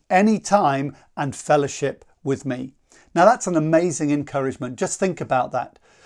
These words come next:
The King of all creation, Jesus Christ, saying, "Guys, you are doing well. You can come and see me anytime. The door is always open to you."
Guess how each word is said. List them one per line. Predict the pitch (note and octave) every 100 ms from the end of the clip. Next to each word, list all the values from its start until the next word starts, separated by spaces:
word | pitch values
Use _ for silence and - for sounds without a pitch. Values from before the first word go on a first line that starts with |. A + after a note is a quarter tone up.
| - _
The | D#3+
King | - - G#3 G3+
of | G3+ D#3+
all | F3 F#3+
creation, | - E3+ D#3+ D3 - C3
Jesus | A#2 F#3 G#3 - G3 -
Christ, | - E3+ B2+ - -
saying, | D#3+ C#3+
"Guys, | A#2+ E3+ F#3+ G3 - - - - -
you | D#3
are | C#3+
doing | G#2 F#3+ G3+ A3 G3+
well. | G3 D3+ D#3+ D#3+ - _
You | C#3 D#3+
can | D#3+ C#3+
come | - E3+
and | E3+ D#3+
see | - F#3+
me | D3 C3 - _
anytime. | F3 F3+ F3+ - E3 C#3+ C3
The | B2+
door | - D#3+ D3+
is | C3+ -
always | - F3 E3+ E3+ D#3+ -
open | D#3+ D3 C3+ B2 B2+ _ _ _
to | C#3+
you." | B2 B2